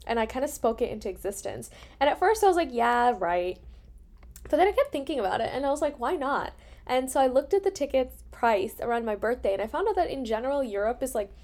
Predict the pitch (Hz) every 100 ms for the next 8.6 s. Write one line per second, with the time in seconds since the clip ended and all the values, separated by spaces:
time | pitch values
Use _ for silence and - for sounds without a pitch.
0 | - - - 208 247 262 - 226 220 247
1 | - - - - - 226 214 202 180 196
2 | 220 233 262 277 - - - - 220 208
3 | 214 262 208 - - 226 247 - 247 -
4 | 247 240 226 214 190 - - 214 202 202
5 | 202 190 190 - 190 180 160 214 - -
6 | - - - - 247 233 233 - 226 208
7 | 185 202 - - - - - - - -
8 | 240 294 247 240 262